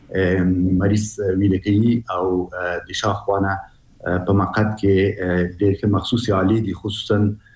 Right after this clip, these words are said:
اه، داسې واړه د رګونو الټراساونډونه دي، ام، چې هغه ډېر واړه واړه دي.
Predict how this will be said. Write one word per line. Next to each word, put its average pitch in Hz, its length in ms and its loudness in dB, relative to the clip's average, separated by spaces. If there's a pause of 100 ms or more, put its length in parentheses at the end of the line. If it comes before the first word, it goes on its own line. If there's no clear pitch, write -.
(220)
اه، 90 380 0
داسې 101 280 0 (320)
واړه 98 320 2
د 110 100 2
رګونو 101 380 2 (100)
الټراساونډونه 98 680 0
دي، - 240 0 (540)
ام، 90 580 2
چې - 100 -4 (160)
هغه 101 300 2
ډېر 127 200 4
واړه 104 360 2
واړه 104 280 2
دي. 95 160 -2